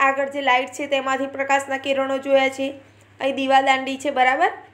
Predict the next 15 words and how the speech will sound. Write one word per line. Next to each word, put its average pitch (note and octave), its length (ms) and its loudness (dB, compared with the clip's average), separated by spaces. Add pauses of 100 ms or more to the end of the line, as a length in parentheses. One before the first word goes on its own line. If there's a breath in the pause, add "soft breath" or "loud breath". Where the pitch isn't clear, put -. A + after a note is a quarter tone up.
(160)
તેના C4+ 280 4
અંદરથી C4+ 440 -2
પ્રકાશના C4+ 500 -2
જે C4+ 80 -4
કિરણો C#4 400 -2
આવે C4 220 2
તે B3+ 160 -2
પણ C4+ 240 -2
આપણે C#4+ 260 -2
જોયા C#4 380 2
છે. D4 100 -8 (1800)
તો - 60 -2
આ E4+ 160 4
બધા G#4+ 320 -2
અનુભવો F#4+ 500 4